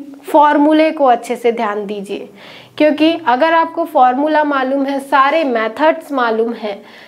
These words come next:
तो आप कोई भी question solve कर सकते हैं। और मैं फिर से कहूँगी two thousand seventeen and two thousand eighteen के question आप अच्छे से solve करिए, क्योंकि generally two years के question repeat किए जाते हैं। तो एक बार उन questions को भी अच्छे से करिए और practice करिए।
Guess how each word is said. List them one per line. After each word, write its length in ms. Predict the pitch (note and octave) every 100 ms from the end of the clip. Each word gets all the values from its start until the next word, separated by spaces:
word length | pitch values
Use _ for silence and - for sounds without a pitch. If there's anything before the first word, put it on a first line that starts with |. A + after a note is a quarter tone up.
| _
तो 60 | D4+
आप 260 | B3+ C4
कोई 200 | - D4
भी 100 | D4+
question 340 | D4+ C4+ B3+ A3+
solve 280 | A#3 G#3 G3
कर 160 | G3
सकते 400 | G3 F#3 F#3+ G#3+
हैं। 240 | G3+ G3 - - - -
और 80 | B3
मैं 140 | B3
फिर 200 | B3 D#4+
से 160 | D#4 F4
कहूँगी 380 | F4 D#4 D4 D4
two 180 | D4 C#4+
thousand 380 | C#4 C4+ C#4+
seventeen 560 | C4+ C4 A#3+ A#3+ C#4+ D4
and 160 | C#4 C4+
two 120 | C4+
thousand 360 | C#4 B3+ C#4
eighteen 440 | C4+ B3+ B3+ D4+ C#4+
के 140 | C#4+
question 400 | C#4 C4 C4 C4
आप 220 | A#3+ A#3
अच्छे 220 | A3+ C#4+ C4
से 120 | C4+
solve 300 | C4+ A#3+ A#3+
करिए, 300 | B3 B3 C4
क्योंकि 440 | B3+ A#3+ B3 C4+ - - - -
generally 600 | C4 C4+ C#4+ D4+ D4 D#4+ D#4+
two 120 | C#4 C#4
years 320 | C4+ C4 C4
के 100 | C4+
question 360 | C4+ B3+ C4+
repeat 400 | B3 A#3+ B3+ B3
किए 220 | - A3+ G3+
जाते 320 | G3+ - G#3+
हैं। 260 | G3+ G3+ - - - - B3+
तो 60 |
एक 160 | B3 A#3
बार 220 | A#3+ -
उन 140 | D4 D4
questions 440 | D4+ D4 C#4 C4
को 120 | C#4
भी 120 | B3+
अच्छे 260 | C#4+ - C#4+
से 160 | C#4 C#4+
करिए 420 | C#4+ C4+ D#4 F#4+ -
और 240 | A#3+ A#3 A#3+ B3 - -
practice 420 | B3 A#3 D4 D4
करिए। 440 | - C#4+ C#4+ E4+